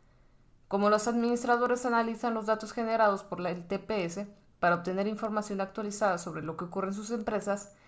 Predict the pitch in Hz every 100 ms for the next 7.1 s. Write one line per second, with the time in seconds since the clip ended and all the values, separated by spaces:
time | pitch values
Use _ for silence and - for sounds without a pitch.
0 | - - 240 277 269 262 262 240 254 240
1 | 185 185 190 220 226 240 233 233 226 202
2 | - 240 240 240 233 233 254 233 185 185
3 | 190 - 226 240 247 240 208 208 - 220
4 | 170 165 175 165 170 170 190 185 196 185
5 | 190 196 190 175 170 180 180 175 190 180
6 | 175 165 160 170 - 160 160 175 180 170